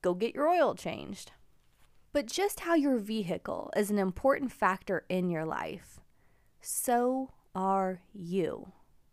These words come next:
I want you to think about what it will take to keep you running and what will it take to fill you up. A lot of the women, like I said, that I've been talking to,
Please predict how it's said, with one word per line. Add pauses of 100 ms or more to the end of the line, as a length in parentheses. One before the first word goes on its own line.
(260)
I
want
you
to
think
about
what
it
will
take
to
keep
you
running (160)
and
what
will
it
take
to
fill
you
up. (760)
A
lot
of
the
women,
like
I
said,
that
I've
been
talking
to,